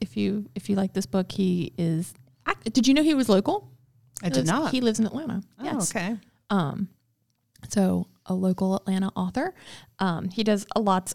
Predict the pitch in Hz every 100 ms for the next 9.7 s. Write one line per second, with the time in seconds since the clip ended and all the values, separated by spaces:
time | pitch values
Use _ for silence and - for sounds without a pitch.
0 | - 175 170 175 165 160 160 165 - 143
1 | 131 _ _ _ _ _ - - - 82
2 | - - 175 170 180 - - 156 - -
3 | - - - - 143 208 196 202 190 190
4 | 180 175 233 196 - 196 190 226 220 180
5 | 165 165 185 196 185 175 170 175 175 202
6 | 277 349 381 - 202 185 185 180 - 175
7 | 180 175 175 202 233 285 277 262 233 208
8 | 208 202 185 175 170 - - 190 185 190
9 | 170 180 190 208 233 247 339